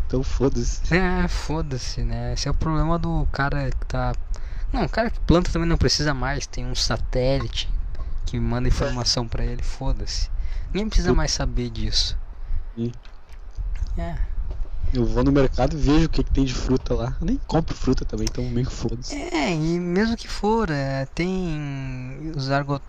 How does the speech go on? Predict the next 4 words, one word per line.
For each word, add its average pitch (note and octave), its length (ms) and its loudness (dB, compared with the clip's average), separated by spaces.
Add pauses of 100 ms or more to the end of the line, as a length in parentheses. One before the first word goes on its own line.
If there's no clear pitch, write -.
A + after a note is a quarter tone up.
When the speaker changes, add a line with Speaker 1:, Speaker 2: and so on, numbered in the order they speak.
Speaker 2:
a-, C#3 520 4
agrotóxicos, C3+ 1120 0
né? C#3 360 -4 (240)
Speaker 1:
Sim, D3 400 4